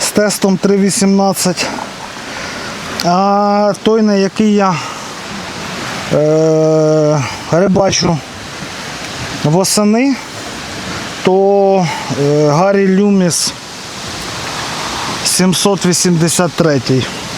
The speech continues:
Дуже чудова паличка, мощна, чуйка неймовірна.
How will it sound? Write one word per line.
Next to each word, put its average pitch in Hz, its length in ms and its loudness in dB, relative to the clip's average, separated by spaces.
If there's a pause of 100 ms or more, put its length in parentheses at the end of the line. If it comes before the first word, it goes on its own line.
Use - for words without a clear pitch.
(1400)
Дуже 170 340 4
чудова 156 500 2
паличка, 196 640 2 (320)
мощна, 185 760 4 (600)
чуйка 226 560 2
неймовірна. 190 1040 4